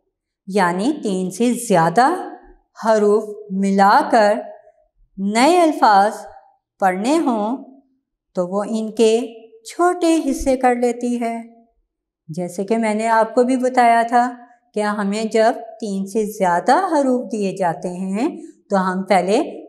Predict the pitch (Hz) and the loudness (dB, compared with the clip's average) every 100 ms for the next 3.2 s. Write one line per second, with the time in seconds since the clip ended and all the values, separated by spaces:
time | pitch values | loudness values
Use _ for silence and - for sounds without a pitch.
0 | 226 190 185 196 220 269 185 196 208 302 | -10 -8 -4 0 2 0 0 2 2 0
1 | - - 214 208 202 196 170 170 170 180 | -4 -2 0 -2 -6 -4 -4 -6 -8 -8
2 | 170 160 - 196 180 180 185 233 269 262 | -8 -10 -8 -2 0 0 -2 -2 -2 -2
3 | 302 - | -4 -6